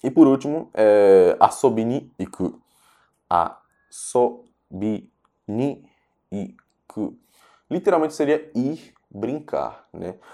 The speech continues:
Mas é uma expressão, é, utilizada pra "venha conhecer", "venha visitar", né? No caso, o Kado-san utilizou pra chamar o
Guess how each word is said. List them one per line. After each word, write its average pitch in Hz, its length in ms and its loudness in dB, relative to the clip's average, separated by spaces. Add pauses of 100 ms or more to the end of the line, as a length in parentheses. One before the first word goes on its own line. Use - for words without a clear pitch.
(120)
Mas 170 200 4
é 196 40 4
uma 190 60 4
expressão, 139 920 -2 (100)
é, 104 380 4
utilizada 123 480 2
pra 123 480 10
"venha 143 220 -2
conhecer", 139 760 0
"venha 120 220 -4
visitar", 117 640 0
né? 110 240 -10 (240)
No 110 160 -8
caso, 107 180 0
o - 40 -12
Kado-san 117 380 2
utilizou 113 680 -6
pra 104 80 -8
chamar 101 360 -4
o 92 360 -4